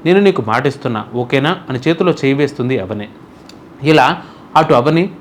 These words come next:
ఇటు పార్వతి ఇద్దరు ఒకే విషయంపై మాట ఇచ్చేశారన్నమాట. దీన్ని బట్టి షష్ఠి పూర్తి రోజు పెద్ద యుద్ధమే జరిగేలా ఉంది.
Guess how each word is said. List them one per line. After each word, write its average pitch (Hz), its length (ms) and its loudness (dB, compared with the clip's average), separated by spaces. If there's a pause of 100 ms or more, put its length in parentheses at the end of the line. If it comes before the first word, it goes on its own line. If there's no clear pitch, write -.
ఇటు 160 120 2
పార్వతి 151 560 2 (240)
ఇద్దరు 214 240 4
ఒకే 185 300 6
విషయంపై 185 400 2
మాట 117 280 -2
ఇచ్చేశారన్నమాట. 110 760 -2 (340)
దీన్ని 127 200 0
బట్టి 156 380 -2 (300)
షష్ఠి 170 220 0
పూర్తి 226 260 4
రోజు 180 200 4
పెద్ద 143 260 0
యుద్ధమే 135 340 0
జరిగేలా 110 420 -2
ఉంది. 95 220 -12